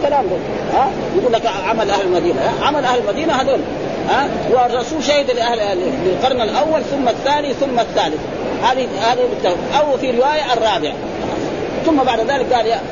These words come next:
يأتي الأقوام يشهدون ولا يستشهدون ويخونون ولا يأتون". فإذا فهم من ذلك أن هذه الأشياء،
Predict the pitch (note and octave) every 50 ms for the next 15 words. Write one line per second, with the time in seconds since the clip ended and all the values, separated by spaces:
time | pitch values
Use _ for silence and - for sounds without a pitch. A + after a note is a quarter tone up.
0 | - - - G#3+ G#3+ A3 - A3 - D4+ - G3 - A3 B3+ C#4+ C#4 C4+ A3+ F#3+
1 | - G#3+ G3 G#3+ C4+ C4 A#3 G#3+ G#3+ G#3 F#3 - G#3 F#3+ - F#3 F3+ B3 C#4 B3+
2 | A#3 A3 G#3+ G3 - G#3 G3+ B3 C4 A#3+ G#3+ G3 F#3+ F3+ - - - - - -
3 | - F#3+ - G#3 G#3+ A3 A3+ A3+ G#3 G#3+ - - C4 D4+ C#4+ B3 A3 G3+ G3 F#3+
4 | A#3+ C4+ C#4 C4 - - A3 G#3+ G#3 G3 A#3 C4 - A3 G#3 - - - A#3+ A#3+
5 | B3+ C4 B3+